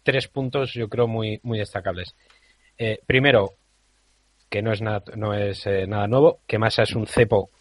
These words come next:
increíble, o sea, <laughs> insisto, con un coche, con un coche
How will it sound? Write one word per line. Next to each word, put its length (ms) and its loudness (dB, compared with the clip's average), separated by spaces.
increíble, 800 0
o 80 -6
sea, 260 2
<laughs> 440 -4
insisto, 480 2
con 160 0
un 120 0
coche, 360 2
con 140 -2
un 60 -2
coche 360 0